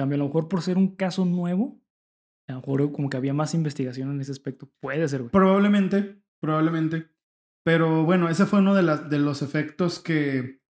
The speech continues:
Speaker 2: de los efectos secundarios, por así decirlo, que dejó este caso después, ¿no? O
Speaker 1: Sí.
Speaker 2: sea, pasaron muchas cosas mientras este caso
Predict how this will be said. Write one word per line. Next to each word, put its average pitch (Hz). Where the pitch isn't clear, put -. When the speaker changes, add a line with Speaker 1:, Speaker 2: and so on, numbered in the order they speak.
Speaker 2:
de 147
los 151
efectos 151
secundarios, 180
por 147
así 131
decirlo, 165
que 160
dejó 156
este 160
caso 160
después, 127
¿no? 156
O -
Speaker 1:
Sí. 135
Speaker 2:
sea, 131
pasaron 160
muchas 208
cosas 196
mientras 143
este 160
caso 170